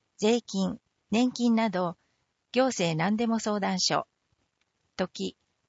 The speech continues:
十月二十二日水曜日、午前十時三十分から午後三時三十分。受付は午後三時まで。ところ、王子町、柔らぎ会館三階、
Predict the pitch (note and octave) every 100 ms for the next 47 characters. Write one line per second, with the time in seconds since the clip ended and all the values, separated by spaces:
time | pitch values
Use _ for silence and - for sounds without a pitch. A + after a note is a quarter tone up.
0 | _ - A3+ B3+ B3 B3 A3 A#3+ C4 G#3
1 | E3+ E3 E3+ - E3+ F3 - - A#3+ A#3+
2 | A3+ G3 D3+ D3+ - _ _ _ _ -
3 | B3+ B3 G3+ F3 A#3 E3 D#3+ G#3+ A#3+ A#3+
4 | - F#3 E3+ D#3 D#3 D3 - _ _ _
5 | A3+ A3 F#3+ A#3 A3+ E3+ D#3+ G3+ G#3 G3+
6 | - - D#3 - _ - _ _ _ _
7 | _ _ _ _ _ - G#3+ B3+ - A3+
8 | A3 G#3+ - A3+ G3 F3 A#3 G#3+ F3+ D#3
9 | C#3+ C#3 - _ _ _ _ _ _ _
10 | _ _ _ - F#3+ G3+ F#3 F3 - _
11 | _ _ _ _ _ _ B3 C4 A#3+ A#3+
12 | F3+ D#3+ - - _ _ F#3+ G3+ A#3+ B3+
13 | A3+ G#3+ G#3+ F#3 D3 D3+ D#3 E3+ F3+ E3+
14 | D#3+ -